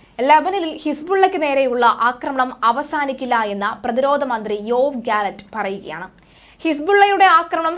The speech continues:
ശക്തമായി തുടരുന്ന സാഹചര്യത്തിലാണ് മന്ത്രിയുടെ ഈ പ്രതികരണം വരുന്നത്.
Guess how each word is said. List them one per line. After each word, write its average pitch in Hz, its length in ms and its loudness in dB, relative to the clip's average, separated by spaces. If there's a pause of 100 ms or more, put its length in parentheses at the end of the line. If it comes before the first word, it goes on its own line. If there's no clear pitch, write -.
(100)
ശക്തമായി 320 500 0
തുടരുന്ന 285 400 -6
സാഹചര്യത്തിലാണ് 254 760 0 (400)
മന്ത്രിയുടെ 294 440 2
ഈ 262 200 2
പ്രതികരണം 240 520 0 (100)
വരുന്നത്. 196 300 -6